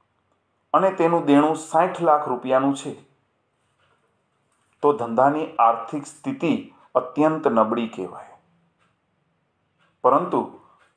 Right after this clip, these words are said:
ધંધાની મિલકતો અને લેણા એક કરોડના છે અને તેની સાથે, તેની સામે દેણું ફક્ત દસ લાખ રૂપિયાનું જ છે.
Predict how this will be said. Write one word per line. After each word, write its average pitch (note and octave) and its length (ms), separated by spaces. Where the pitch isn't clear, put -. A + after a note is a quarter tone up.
ધંધાની C3+ 380
મિલકતો B2+ 640
અને C3+ 220
લેણા A#2 540
એક E3+ 240
કરોડના B2 580
છે B2+ 180
અને A#2+ 160
તેની C#3 280
સાથે, C#3 340
તેની C#3+ 240
સામે B2+ 520
દેણું C#3 520
ફક્ત - 340
દસ F3+ 280
લાખ G#3 220
રૂપિયાનું E3+ 440
જ - 120
છે. - 280